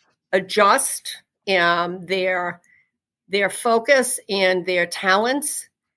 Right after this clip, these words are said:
to, you know, what makes sense for them. I mean, it's, it's really why I'm so high on J F F is that their mission is,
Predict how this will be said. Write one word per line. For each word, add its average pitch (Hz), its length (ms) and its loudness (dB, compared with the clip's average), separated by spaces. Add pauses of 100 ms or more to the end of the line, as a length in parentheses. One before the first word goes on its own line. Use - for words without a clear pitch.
(100)
to, 190 640 -2 (420)
you 196 100 2
know, 190 140 2
what 202 260 2
makes 190 260 0
sense 190 360 2
for - 100 -10
them. - 280 -10
I 160 100 -2
mean, 180 180 0
it's, 175 140 -4
it's 214 260 -6
really 226 480 2 (640)
why 233 460 4
I'm 233 120 2
so 226 220 0
high 196 320 2
on 180 100 0
J 180 240 2
F 170 160 -2
F 180 200 0
is 180 120 -4
that 175 180 0
their 190 120 -2
mission 202 380 -2
is, 170 260 -4